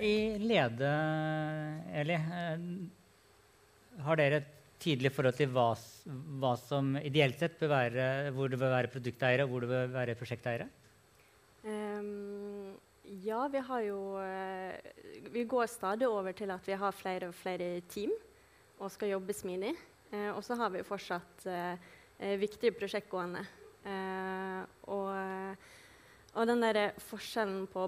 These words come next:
Speaker 2: prosjektleder og, eh, produkteier, da. Eh, bare for å knagge det litt på det du sa om, eh, disiplin kontra hjemme alene-fest, eh, <laughs> så vil jeg bare, eh,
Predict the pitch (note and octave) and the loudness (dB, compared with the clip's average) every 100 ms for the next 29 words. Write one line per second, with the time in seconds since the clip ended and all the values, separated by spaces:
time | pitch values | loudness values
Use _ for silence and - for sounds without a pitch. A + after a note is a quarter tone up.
0 | - G#3+ F#3+ G#3+ G3+ - - F#3+ F#3 F3 | -2 -6 -4 -4 -6 -8 0 2 2 0
1 | F#3+ G3 F#3+ F#3 F#3 G3+ G#3 - F3+ - | -2 -2 -2 -2 -2 -4 -4 -4 -6 -8
2 | G3+ - - - F3+ F#3 A3 C#4 - - | -8 -8 -12 -6 -4 0 2 2 0 -14
3 | - A3 G#3+ G#3+ G#3 G#3 G#3 G#3 G3+ G#3 | -6 -2 0 0 -2 -2 -4 -4 -4 0
4 | A3 A3 A3 G#3+ G3+ G3+ G3+ G3+ G3+ G3+ | 2 2 0 -2 -4 -2 0 -2 -2 -2
5 | G3+ F#3+ - G3+ F#3 F#3+ F#3 F3+ F#3 - | -2 -2 -4 -4 -2 -4 -4 -4 -4 -8
6 | - - - - F#3 F#3 F#3 - - F#3+ | -20 -20 -16 -6 -4 -2 -4 -6 -6 -4
7 | G3 G3 - A3+ - - G#3+ G3 F#3+ F#3 | -2 -4 -4 -6 -6 -4 -2 0 0 -2
8 | - - A3+ G3+ - - F#3 F#3 - G3 | -8 -8 -4 -4 -6 -6 0 0 2 0
9 | G3+ G3+ F#3+ G3+ G#3+ D4 - - - - | 0 0 0 0 2 0 0 -12 -12 -4
10 | G#3 G#3 G#3+ - C4 A3+ G#3 G3 G3+ F#3+ | 0 2 2 4 6 6 6 4 4 4
11 | - - - - - G#3 - | -2 -16 -18 -8 2 2 2